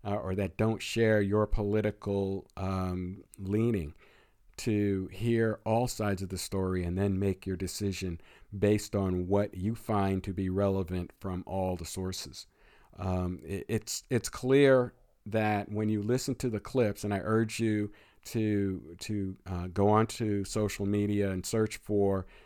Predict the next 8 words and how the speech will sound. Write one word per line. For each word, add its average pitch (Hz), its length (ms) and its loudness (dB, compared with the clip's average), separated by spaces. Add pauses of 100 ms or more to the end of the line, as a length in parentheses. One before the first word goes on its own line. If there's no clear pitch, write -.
(160)
you 98 120 -4
know, 87 220 -6
sixty - 440 -2
Minutes 101 400 0
DeSantis 101 640 -4
interview, 95 640 0
and 87 100 -6
I'm, 90 160 -6